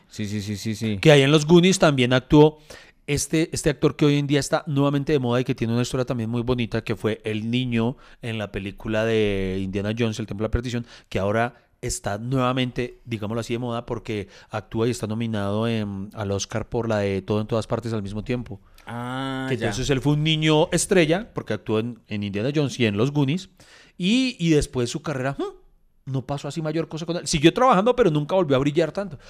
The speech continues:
Speaker 2: Y entonces esta película es como su, como su renacer, es, es, es una historia muy bonita lo que hay en torno a él.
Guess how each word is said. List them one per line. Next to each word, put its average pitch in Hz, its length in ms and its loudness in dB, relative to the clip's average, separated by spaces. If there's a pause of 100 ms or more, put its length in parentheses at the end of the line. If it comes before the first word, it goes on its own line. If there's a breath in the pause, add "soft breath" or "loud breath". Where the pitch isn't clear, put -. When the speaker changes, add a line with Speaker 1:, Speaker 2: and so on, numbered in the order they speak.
(120)
Speaker 2:
Y 143 60 -4
entonces 127 220 -2
esta 147 200 -6
película 147 380 -4
es 127 100 -6
como 151 240 -4
su, 143 240 -4 (320 loud breath)
como 127 440 -8
su 127 120 -4
renacer, 117 520 -2
es, 107 200 -4
es, - 200 -12
es 120 180 -14
una 139 80 -2
historia 143 240 0
muy 143 160 -2
bonita 131 320 -6
lo 123 160 -8
que - 80 -12
hay 104 60 -6
en 104 80 -10
torno 110 240 -6
a 101 40 -6
él. 98 120 -12